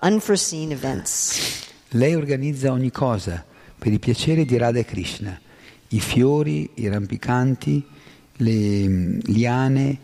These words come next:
Speaker 2: gli alberi sono sotto la sua sup-, supervisione e, e tutti gli uccelli e gli animali a Vrindavana portano, eseguono i suoi ordini. Volando di qua e di là,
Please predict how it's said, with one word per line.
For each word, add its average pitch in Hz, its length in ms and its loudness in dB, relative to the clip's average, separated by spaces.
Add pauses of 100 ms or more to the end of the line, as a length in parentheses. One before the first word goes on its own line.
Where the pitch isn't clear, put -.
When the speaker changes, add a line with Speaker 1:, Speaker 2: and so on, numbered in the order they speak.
(240)
Speaker 2:
gli 117 180 2
alberi 127 640 0
sono - 240 0
sotto 147 320 -2
la 139 80 2
sua 143 300 0
sup-, 120 320 -8
supervisione 110 960 -2 (400)
e, 113 260 0
e 120 120 -4
tutti 180 280 0
gli 139 80 0
uccelli 135 380 2
e 117 40 2
gli 113 60 2
animali 120 460 2
a 104 40 0
Vrindavana 131 640 0 (440)
portano, 151 720 0
eseguono 135 400 2
i 127 40 2
suoi 117 260 -2
ordini. 87 500 -2 (540)
Volando 123 500 2
di 113 80 -2
qua - 160 -4
e 120 40 0
di 123 120 0
là, 170 280 0